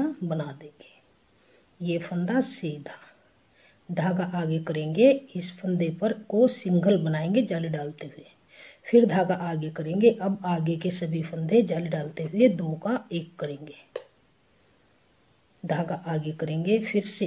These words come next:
एक जाली का एक सीधा दो का एक बनाएंगे, फिर धागा आगे करेंगे, ये सीधा ये जाली का, इनका दो का एक करेंगे जाली डालते हुए, धागा अपनी तरफ करेंगे, फिर से दो का एक जाली डालते हुए,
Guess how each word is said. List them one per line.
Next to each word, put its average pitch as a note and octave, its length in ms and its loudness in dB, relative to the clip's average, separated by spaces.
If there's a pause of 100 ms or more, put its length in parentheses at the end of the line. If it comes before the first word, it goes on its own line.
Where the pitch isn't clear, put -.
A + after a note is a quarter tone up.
(120)
एक F#3 220 0
जाली D#3 360 -4
का A#3 180 -2 (100)
एक E3 200 -8
सीधा D#3+ 520 -2
दो D#3 200 -2 (180)
का A3 140 -2 (120)
एक D#3+ 220 -10
बनाएंगे, D3 520 -12 (1040)
फिर A#3 180 4
धागा F3 320 0 (120)
आगे D#3+ 240 -2
करेंगे, F3 440 2
ये F#3 260 4
सीधा D#3+ 500 -4
ये F#3+ 240 4
जाली C#3+ 340 -2
का, C#3+ 200 -10 (120)
इनका D#3+ 280 -6
दो D3+ 180 -8 (160)
का F#3+ 100 -2 (260)
एक - 200 -10
करेंगे C#3+ 400 -8 (460)
जाली F3 460 -2
डालते E3 460 -4
हुए, D3+ 220 -14 (880)
धागा F3 360 0 (120)
अपनी E3+ 320 -4
तरफ E3+ 340 -6
करेंगे, E3+ 440 0
फिर G#3+ 260 6
से F#3+ 280 -2
दो D3+ 220 -4
का D3 180 -6
एक G3+ 320 0
जाली D3+ 260 -4
डालते C#3 360 -8
हुए, D#3 200 -14